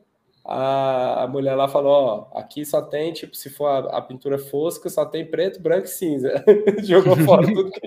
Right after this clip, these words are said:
que a gente pensou. <laughs> E aí a gente viu que o branco sujava muito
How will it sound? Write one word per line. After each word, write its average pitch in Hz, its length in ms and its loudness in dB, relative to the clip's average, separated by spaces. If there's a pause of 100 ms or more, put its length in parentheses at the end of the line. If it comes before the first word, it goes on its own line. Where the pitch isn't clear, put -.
(520)
que - 60 4
a 190 80 8
gente 202 280 2
pensou. 180 600 2
<laughs> 247 1000 2
E 175 120 -2
aí 160 240 0
a 165 80 2
gente 165 260 -10
viu 160 140 -8
que 165 120 -12
o 175 60 -10
branco 143 380 -6
sujava 147 480 -4
muito 196 580 -10